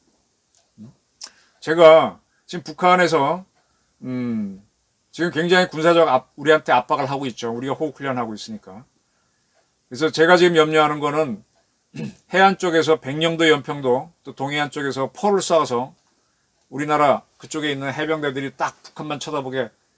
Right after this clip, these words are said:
붙들어 매놓고, 그다음에 북한이 자꾸 공군기를 띄워서 훈련하는 것처럼 하게 되면 우리야 다수의 훌-, 공군기들이 훈련을 하지 못하고 이제 작전 뛰죠.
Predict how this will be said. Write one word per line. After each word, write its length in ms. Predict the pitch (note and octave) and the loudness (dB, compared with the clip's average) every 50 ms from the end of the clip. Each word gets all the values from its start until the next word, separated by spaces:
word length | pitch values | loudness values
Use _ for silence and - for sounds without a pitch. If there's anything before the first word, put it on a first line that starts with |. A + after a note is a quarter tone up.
| _ _ _ | _ _ _
붙들어 280 | - - - E3 D#3+ | -16 -10 -6 -4 -4
매놓고, 540 | D3+ B2+ A#2 A2+ A#2 A2+ _ - G#2+ F#2 - _ _ _ _ _ _ _ _ | -2 -4 -4 -6 -8 -10 _ -16 -18 -18 -20 _ _ _ _ _ _ _ _
그다음에 420 | C3 B2+ D3+ D#3+ E3 D#3 B2 G#2 - _ _ _ - | -4 0 2 2 4 2 0 -2 -6 _ _ _ -20
북한이 420 | C#3+ C#3 - F3 F3 F3+ F3+ E3 | -14 -4 0 0 2 2 0 -2
자꾸 340 | B2+ B2+ C3 _ E3+ F3 D#3 | -2 -6 -8 _ -2 -2 -2
공군기를 540 | - C#3 D#3 D#3 D#3 E3+ F3 F3 E3 D#3+ D3+ | -2 -4 -8 -6 -4 0 2 2 2 2 0
띄워서 400 | E3+ E3 D3+ C3+ D#3+ D#3 C3+ - - _ | -4 -4 -2 0 0 0 0 -2 -6 _
훈련하는 460 | _ - F3 F3 F3+ E3+ E3+ E3 E3 | _ -8 -2 0 0 2 2 0 0
것처럼 340 | D#3 D#3+ D#3 - D3 D#3 D3+ | 0 -2 -2 -2 -2 -2 -2
하게 120 | D3 C#3+ | -4 -4
되면 200 | C#3 D3 D3 D3 C3 | -6 -6 -8 -8 -8
우리야 240 | C3 C#3 D3 D#3+ D#3 | -6 -2 0 0 0
다수의 360 | - - C#3+ D3+ C#3 F#3 F3+ | -2 -4 -4 0 2 4 2
훌-, 260 | D3+ D#3 F3+ - - | 2 2 -2 -6 -8
공군기들이 680 | - - C#3+ D#3+ D#3 D#3+ D#3+ D#3 D3 D#3 D3+ D#3+ C#3+ A#2+ - _ _ _ _ _ _ _ - | -8 -10 -10 -8 -8 -10 -8 -8 -6 -4 -4 -4 -6 -8 -10 _ _ _ _ _ _ _ -10
훈련을 300 | - F3+ F3+ F#3+ F#3 F3+ | -4 0 2 2 4 4
하지 180 | E3+ D#3+ D3 D#3 | 4 2 2 0
못하고 400 | D#3 D3 A#2+ - D3 C#3 C#3 C#3 | -4 -6 -6 -6 -8 -6 -4 -4
이제 100 | B2+ B2 | -6 -6
작전 400 | A#2+ - C3 B2 - D3+ C#3+ B2 | -6 -8 -10 -8 -10 -10 -12 -10
뛰죠. 440 | - D#3 D3 B2 A#2 A2+ G#2 - | -10 -10 -8 -8 -8 -8 -8 -10